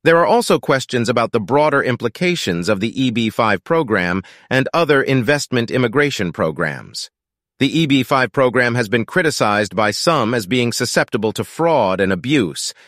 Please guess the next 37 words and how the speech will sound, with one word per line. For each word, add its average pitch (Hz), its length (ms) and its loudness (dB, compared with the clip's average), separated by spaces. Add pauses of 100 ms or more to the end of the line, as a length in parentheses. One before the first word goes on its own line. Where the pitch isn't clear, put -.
(160)
and 131 140 2
the 127 80 2
South 156 260 0
Dakota 139 380 0
scandal 151 500 0
highlighted 117 560 0
some 117 180 0
of 104 120 -2
the 110 80 -2
challenges 107 640 -2
associated 101 720 -2
with 107 140 -2
administering 117 680 -2
such - 280 -6
programs. 71 680 -6 (640)
There 160 160 4
are 160 140 2
ongoing 139 680 0
debates 107 440 -2
about 101 260 0
the 104 60 0
merits 110 460 0
of 90 100 -6
such - 300 -4
programs 82 640 -2 (260)
and 117 140 0
how 139 160 2
they 135 140 0
can 139 180 -2
be 131 100 0
effectively 135 560 -2
regulated 107 680 -2
to 107 100 -6
prevent 101 380 -2
fraud 98 480 0
and 87 100 -2
abuse. 85 560 -6